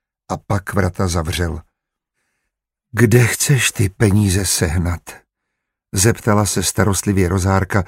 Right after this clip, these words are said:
svého muže, sotva za jeho teď už bývalým obchodním společníkem zapadly dveře. „Zkusím si je někde vypůjčit,“ přiznal se popuzeně. Ale ať tak nebo onak, poslední měsíce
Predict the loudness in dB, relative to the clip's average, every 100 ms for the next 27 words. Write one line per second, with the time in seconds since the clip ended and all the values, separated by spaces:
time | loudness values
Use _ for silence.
0 | -6 -8 0 2 2 2 0 0 0 -2
1 | -16 -20 _ 0 2 2 4 2 4 4
2 | 4 4 2 0 0 -2 -2 -4 -2 -2
3 | 0 2 0 -2 -4 -2 0 0 -2 0
4 | 0 0 -4 -4 -2 -2 -6 -8 0 0
5 | 2 0 0 -4 -6 -6 -10 -14 _ _
6 | _ _ _ _ _ _ -6 0 0 2
7 | 2 2 2 4 4 4 2 2 0 -4
8 | -4 -6 -6 -12 -20 _ _ _ _ _
9 | 0 2 4 2 2 0 0 0 -2 -4
10 | -4 -4 -8 _ _ _ _ _ _ _
11 | -10 0 2 2 -2 -2 -4 0 -2 -2
12 | -2 0 0 -2 -2 0 -2 -2 0 -2
13 | -2 -2 -2